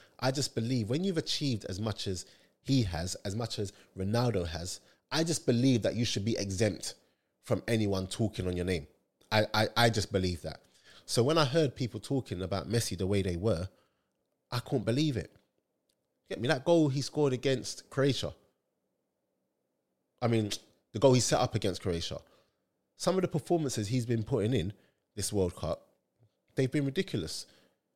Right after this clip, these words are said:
Do you know what I mean? And, and, and he really did show up. Same way Mbappe showed up. He really did show up.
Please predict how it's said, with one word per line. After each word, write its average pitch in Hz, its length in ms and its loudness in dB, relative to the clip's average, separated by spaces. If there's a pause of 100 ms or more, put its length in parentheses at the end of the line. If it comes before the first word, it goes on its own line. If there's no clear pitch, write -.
Do 143 100 0
you - 20 4
know 123 40 4
what 139 60 2
I 160 40 2
mean? 147 180 4
And, 117 140 0
and, 120 220 0
and 117 140 0
he 147 180 -2
really 135 340 6
did 123 160 2
show 127 240 2
up. - 180 2
Same 160 200 2
way 156 140 8
Mbappe 127 360 2
showed 87 260 -4
up. - 120 -6 (220)
He 139 140 8
really 127 340 8
did 113 180 -4
show 117 240 0
up. - 160 -2